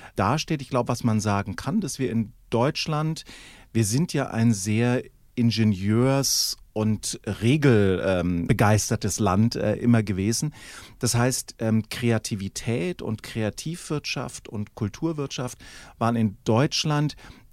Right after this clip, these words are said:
immer eher so ein bisschen nice to have.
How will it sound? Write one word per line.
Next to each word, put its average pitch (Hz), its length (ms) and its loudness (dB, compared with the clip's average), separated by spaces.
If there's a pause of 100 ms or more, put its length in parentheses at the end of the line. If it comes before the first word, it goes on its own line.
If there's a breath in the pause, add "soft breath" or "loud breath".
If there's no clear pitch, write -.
(480)
immer 139 280 6
eher 123 140 4
so 131 100 2
ein 123 100 6
bisschen 117 360 2
nice 92 340 2
to - 160 -2
have. 80 600 -4